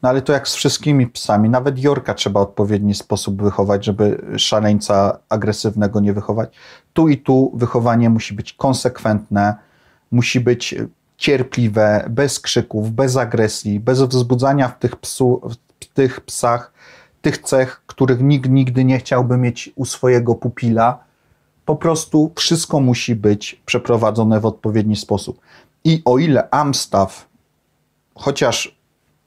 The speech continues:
to też nie będzie takie proste, nadaje się na psa jako,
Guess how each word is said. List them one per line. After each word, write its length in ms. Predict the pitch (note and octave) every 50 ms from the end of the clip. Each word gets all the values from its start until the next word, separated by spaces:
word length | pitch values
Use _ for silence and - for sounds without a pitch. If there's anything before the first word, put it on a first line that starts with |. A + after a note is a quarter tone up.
| _ - - _ _ _
to 100 | - -
też 200 | - D3 C3+ C3
nie 100 | D3 C3+
będzie 220 | B2+ B2+ A#2+ B2 A#2
takie 240 | - A#2 - C3
proste, 420 | B2 - C3 A#2+ - - - - - - _ - - - _ _
nadaje 380 | B2 B2+ B2 B2+ D3 D3 D#3 D3
się 160 | - - B2+
na 120 | A#2+ A#2+ A2
psa 440 | - - - - C3 B2+ B2 A#2+
jako, 720 | A2 A2 A2 G#2+ - - - A2+ G#2+ G#2+ G#2+ G#2 G#2 - -